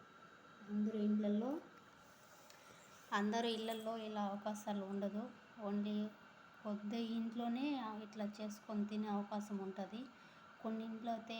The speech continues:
ఒప్పుకోరు, మేడం వాళ్ళు తిడతారు, వాళ్ళు పర్మిషన్ లేనిదే మనం చేసుకొని తినలేమండి. మా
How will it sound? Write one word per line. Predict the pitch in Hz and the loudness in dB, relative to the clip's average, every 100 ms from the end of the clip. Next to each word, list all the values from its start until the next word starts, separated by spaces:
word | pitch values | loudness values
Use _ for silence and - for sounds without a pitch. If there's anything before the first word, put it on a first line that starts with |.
| 220 202 | 0 -2
ఒప్పుకోరు, | 196 - 214 208 208 202 | -2 -4 0 4 4 4
మేడం | 202 202 196 | 4 4 2
వాళ్ళు | 196 214 254 - - - - - - | -2 -4 -6 -12 -20 -20 -20 -18 -8
తిడతారు, | 226 208 - 208 208 | -4 -2 0 2 2
వాళ్ళు | 202 - | 0 0
పర్మిషన్ | 202 208 208 214 196 | 2 4 4 2 -2
లేనిదే | 196 196 202 202 | -2 0 2 2
మనం | 196 180 208 | 0 -4 -4
చేసుకొని | 202 - 214 190 - | -4 -2 -2 -2 -2
తినలేమండి. | 196 202 214 190 185 185 190 - - - - - - | 0 4 4 2 -2 -4 -6 -10 -20 -20 -20 -10 -4
మా | 190 | -2